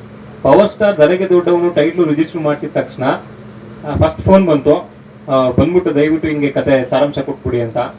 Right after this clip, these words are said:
ಆಮೇಲೆ ನಾನು ಒಂಚೂರು ಬ್ಯುಸಿ ಇದ್ದೆ, ಆ ಬ್ಯುಸಿ ಶೆಡ್ಯೂಲ್ ಇದ್ದಾಗ ನಂಗೆ ಲೆಟರ್ ಕಳ್ಸಿದ್ರು,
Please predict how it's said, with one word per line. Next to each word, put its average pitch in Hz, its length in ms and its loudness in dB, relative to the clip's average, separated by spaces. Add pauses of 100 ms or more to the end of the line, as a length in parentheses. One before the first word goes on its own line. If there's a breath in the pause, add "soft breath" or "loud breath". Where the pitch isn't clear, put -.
(340)
ಆಮೇಲೆ 175 280 2
ನಾನು 165 220 0
ಒಂಚೂರು 156 280 0
ಬ್ಯುಸಿ 139 280 -2
ಇದ್ದೆ, 139 200 0
ಆ 131 100 2
ಬ್ಯುಸಿ 123 220 -6
ಶೆಡ್ಯೂಲ್ 131 300 -2
ಇದ್ದಾಗ 123 340 0
ನಂಗೆ 117 640 0 (400)
ಲೆಟರ್ 165 220 0
ಕಳ್ಸಿದ್ರು, - 440 -4